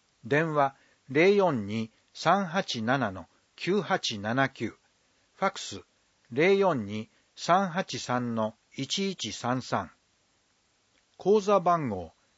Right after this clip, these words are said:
口座名、サブタイトルの順です。五件あります。三十四、ゴミの出し方とリサイクル。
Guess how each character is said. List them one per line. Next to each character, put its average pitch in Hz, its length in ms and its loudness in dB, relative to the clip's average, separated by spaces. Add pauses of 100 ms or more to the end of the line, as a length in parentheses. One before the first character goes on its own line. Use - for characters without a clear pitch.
(100)
口 180 220 2
座 185 180 4
名、 104 280 -4 (180)
サ - 220 -6
ブ 147 100 -8
タ 143 180 0
イ 113 60 -6
ト - 120 -16
ル - 140 -20 (240)
の 139 160 0
順 120 320 -2
で 101 100 -4
す。 - 320 -14 (1400)
五 165 160 6
件 123 400 2
あ 104 140 -8
り 107 120 -4
ま 101 120 -8
す。 - 300 -12 (1500)
三 185 380 0
十 98 300 -6
四、 104 260 0 (600)
ゴ 127 140 0
ミ 196 140 2
の 196 180 0
出 156 140 4
し - 140 -4
方 143 260 0
と - 300 -8
リ 127 120 -2
サ 151 200 4
イ 113 80 -2
ク - 140 -14
ル。 - 120 -20